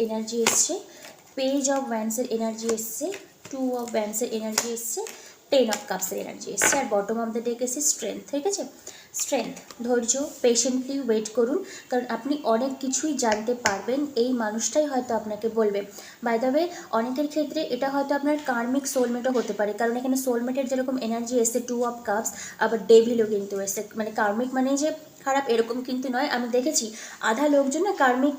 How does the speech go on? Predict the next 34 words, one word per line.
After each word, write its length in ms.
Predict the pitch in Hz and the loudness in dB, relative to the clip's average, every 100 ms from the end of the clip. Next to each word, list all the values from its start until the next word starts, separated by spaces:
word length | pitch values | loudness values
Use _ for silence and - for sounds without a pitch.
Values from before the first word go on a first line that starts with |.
| - | -2
সোলমেট 340 | 285 269 277 277 277 | 0 2 2 0 0
মানে, 140 | 302 302 254 | 2 0 -2
মানে 120 | 269 262 | -4 0
হার্ট 180 | 240 233 | 0 2
অ্যাটাক 200 | 254 247 240 | 0 0 0
হয়ে 120 | 220 | 2
যাওয়ার 140 | 214 208 | 2 0
মতন 160 | 202 214 | -4 -4
কথা 140 | 214 247 | -4 -2
নয়। 140 | 220 - - - - - | -4 -6 -12 -16 -8 0
সবাই 280 | 269 269 320 349 - - - - 233 | 2 4 4 2 -6 -16 -10 -4 -2
আপনার 240 | 254 277 269 | 0 2 2
লাইফে 200 | 269 302 262 | 2 0 0
কার্মিক 260 | 233 247 254 | 0 0 0
হিসাবে 220 | 254 269 262 | 0 2 2
এন্টার 200 | 226 247 247 | 0 -2 -2
করে, 140 | 254 269 240 | -2 -2 -2
তারপরে 260 | 220 226 233 | -2 -2 -2
আপনারা 200 | 254 254 - | -4 -4 -2
হিল 180 | 226 254 240 | -2 -2 0
করে 160 | 220 240 | 0 0
করে 140 | 269 277 - | -2 -2 -4
জিনিসটাকে 480 | 214 220 - 247 370 262 | -6 -6 -6 -2 0 0
নিজের 200 | 233 240 214 | 0 -2 -2
ডিভাইন 260 | 220 214 220 | -2 -4 -2
পার্টনার 320 | 208 208 208 | -2 -2 -6
হিসেবে 180 | 208 220 220 | -4 -4 -6
আপনারা 180 | 254 277 | -6 -4
বেছে 200 | 190 190 190 | -4 -2 -4
নেন, 120 | 190 185 | -6 -6
ঠিক 120 | 269 392 | -2 0
আছে? 120 | 403 - - - 226 | -2 -4 -12 -14 -4
যাই 120 | 214 | -2
হোক, 80 | 208 | -2